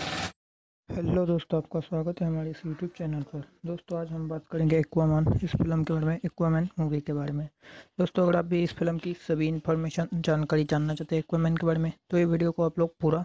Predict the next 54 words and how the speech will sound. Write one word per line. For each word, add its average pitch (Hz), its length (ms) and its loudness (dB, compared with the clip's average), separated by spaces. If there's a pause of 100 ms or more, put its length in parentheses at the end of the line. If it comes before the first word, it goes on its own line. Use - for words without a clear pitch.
(140)
ज़रूर 143 400 -4
देखिए। 139 360 -4 (600)
Video 175 180 2
में 180 180 2
काफ़ी 165 240 0
सारी 165 220 0
चीज़ें, 170 300 -2 (140)
काफ़ी 165 240 -2
सारी 160 200 -4
movie 165 260 -2
की 156 120 -8
इन्फॉर्मेशन 160 840 0
हम 165 200 4
discuss 156 420 2
करेंगे 165 360 2
and 165 200 2
आप 156 180 0
लोगों 156 180 0
के 160 80 -4
साथ 175 180 -2
share 147 360 0
करेंगे, 156 300 -2
साझा 147 420 -4
करेंगे। 143 380 -4 (480)
तो 170 80 0
दोस्तों, 180 240 0
ये 170 40 0
सारी 170 240 0
चीज़ें, 170 360 -2
सारी 151 320 0
information, 160 720 0
जानकारी 180 460 2
अगर 170 180 4
आप 165 180 0
भी 175 60 0
छोड़ना 147 440 -2
नहीं 160 160 0
चाहते, 156 280 -2
अगर 151 180 0
आपको 147 440 -2
भी 151 100 0
ये 151 80 2
सारी 151 260 -2
चीज़ें 151 360 -2 (500)
मूवी 180 140 4
के 185 80 0
बारे 180 120 6
में 180 120 4
देखनी 170 280 2
है, 160 100 4
तो 151 120 2
हमारी 147 220 6
इस - 160 -4
वीडियो 160 160 -6